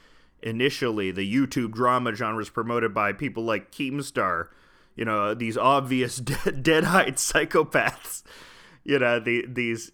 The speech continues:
uh, inhuman dead-eyed psychopaths. In turn, they make the cringe content, but you are cringing at them because the type of person that would devote their lives to this <laughs> content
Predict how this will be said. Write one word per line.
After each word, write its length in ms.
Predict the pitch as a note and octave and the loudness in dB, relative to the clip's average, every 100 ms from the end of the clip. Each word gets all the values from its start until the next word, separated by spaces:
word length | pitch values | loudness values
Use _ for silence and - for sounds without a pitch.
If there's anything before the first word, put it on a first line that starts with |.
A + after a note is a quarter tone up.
| - | -6
uh, 340 | A2 G#2+ G2 G2+ G2 B2+ - - - | -4 -2 -2 -4 -8 -16 -18 -12 -2
inhuman 640 | C3+ C#3 C#3 C3 B2 A#2+ | -2 0 -2 -2 -2 0
dead-eyed 400 | B2+ B2 B2 A#2+ | 2 4 2 0
psychopaths. 880 | - B2+ B2 A2 A2+ F2+ F2+ - - _ _ _ _ _ - | -2 -2 0 -2 -2 -4 -6 -10 -20 _ _ _ _ _ -4
In 200 | D3 C3+ | -4 0
turn, 440 | F3+ F3+ D3 C3 | 4 4 4 2
they 220 | C#3 D3 | 2 2
make 440 | C3 C3+ C#3 C#3 - | 0 -2 0 0 -2
the 80 | |
cringe 340 | B2+ D3 C3 A#2+ | -2 0 0 0
content, 460 | C#3+ C#3+ C#3 G#2+ | 0 0 -2 -4
but 140 | G2+ A#2 | -2 -2
you 320 | C#3 C#3+ C3 | 0 2 2
are 120 | A#2 | 2
cringing 500 | A#2+ D#3 C3+ B2+ B2 | 0 0 0 -2 -2
at 180 | A2 G2+ | -2 0
them 340 | C3+ B2 G2+ | 0 2 -2
because 480 | G2 G2+ G#2+ G2+ A2 | -4 -4 -4 -4 -4
the 120 | A#2 | -6
type 360 | G#2 - B2 A#2+ | -4 0 0 -2
of 140 | A2 | -6
person 420 | - C3 B2 A2+ G#2+ | 0 0 0 -6 -4
that 220 | G2+ F#2+ | -4 -2
would 280 | A2 G2 G2+ _ _ _ A#2 | -4 -4 -12 _ _ _ -6
devote 400 | B2 A2+ C3 - | -2 2 0 2
their 140 | A2+ | 0
lives 380 | A#2 A#2+ B2 A#2 | 2 4 2 0
to 100 | - | -4
this 240 | A2+ A2 - | -2 -4 -2
<laughs> 0 | |
content 760 | - F3 C#3+ - D#3 - | 2 2 2 0 -2 -2